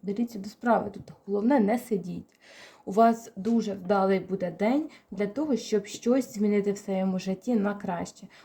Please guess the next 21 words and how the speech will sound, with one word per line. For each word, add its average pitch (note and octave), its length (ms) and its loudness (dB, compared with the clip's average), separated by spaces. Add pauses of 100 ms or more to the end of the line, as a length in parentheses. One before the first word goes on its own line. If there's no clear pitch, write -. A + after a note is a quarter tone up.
Обов'язково G3+ 600 -2
скористайтесь G3+ 600 -4
таким G3 360 -4
шансом. A3 560 -2
Енергії G#3+ 440 2
буде G#3 200 0
дуже G#3 280 -2
багато, A3 460 0
що G3+ 220 -8
можете F#3+ 420 -2
зробити F#3+ 520 0
навіть F3+ 400 -2
більше, G3 420 -6
чим A3 300 -2
планувалося. F3 800 -2 (1200)
Карта G#3 320 -2
дня G#3+ 320 2
для A3 160 6
раків. G#3+ 520 0 (2500)
Карта G3+ 440 -8
дня G3 280 -6